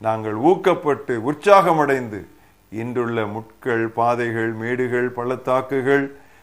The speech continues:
பிரச்சனைகள், கவலைகள், கண்ணீர்கள், இவளை கண்டு நாங்கள் அஞ்சிவிடாதபடி,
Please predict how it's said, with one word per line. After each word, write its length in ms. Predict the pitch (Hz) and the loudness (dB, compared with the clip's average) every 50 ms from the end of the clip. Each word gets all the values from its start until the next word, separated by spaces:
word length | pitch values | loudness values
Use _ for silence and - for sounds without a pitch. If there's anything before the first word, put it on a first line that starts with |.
| _ - | _ -4
பிரச்சனைகள், 600 | 123 143 - - 160 151 147 147 143 131 143 143 143 143 127 | -4 -4 -2 -2 -2 0 2 2 2 2 0 0 0 2 2
கவலைகள், 520 | 123 135 147 151 151 131 147 147 147 147 135 | 2 2 4 2 2 2 2 0 -2 0 -2
கண்ணீர்கள், 500 | 123 135 147 156 156 151 143 156 147 135 135 | -4 -2 0 0 0 0 0 0 0 0 0
இவளை 240 | 135 156 160 156 156 139 - | 0 2 2 2 2 2 2
கண்டு 320 | 135 143 165 185 185 190 180 160 - - - - - - | 0 0 2 6 8 8 8 8 6 0 -12 -18 -16 -12
நாங்கள் 260 | - 107 113 113 110 113 | -8 -6 -4 -2 0 0
அஞ்சிவிடாதபடி, 840 | 135 156 147 202 202 180 170 156 143 135 120 117 104 101 87 85 | 0 0 4 4 4 6 8 6 6 6 6 2 -4 -6 -10 -12